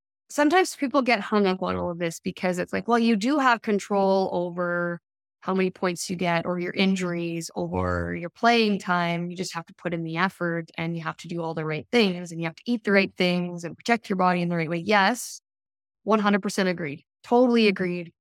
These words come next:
that you can give yourself the highest advantage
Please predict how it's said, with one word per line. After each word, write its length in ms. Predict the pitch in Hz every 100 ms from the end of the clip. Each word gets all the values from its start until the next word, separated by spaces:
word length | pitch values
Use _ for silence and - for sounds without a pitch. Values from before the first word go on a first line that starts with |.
| _ _ _ -
that 180 | 208 185
you 360 | 185 220 277
can 220 | - 277
give 240 | 214 185 170
yourself 640 | 185 190 - 170 180 302 _ _ _ _ _ _ _ _ _ _ _
the 160 | 185 196
highest 480 | - 196 190 208 -
advantage 840 | 190 170 170 170 196 233 226 -